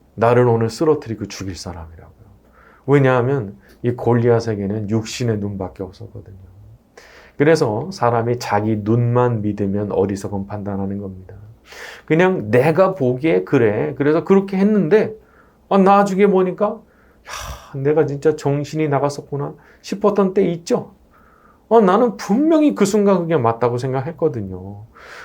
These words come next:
근데 나중에 가서 보니까, "하, 내가 왜 이렇게 정신 나간 짓을 했지?" 싶은 때가 있는 거예요. 자, 그렇게 되는 이유가 뭐냐? 자기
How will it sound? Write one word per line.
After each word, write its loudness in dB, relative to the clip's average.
근데 6
나중에 4
가서 4
보니까, 0
"하, -16
내가 4
왜 6
이렇게 0
정신 2
나간 4
짓을 -2
했지?" -4
싶은 -4
때가 2
있는 -6
거예요. -14
자, 2
그렇게 4
되는 4
이유가 -2
뭐냐? -6
자기 -2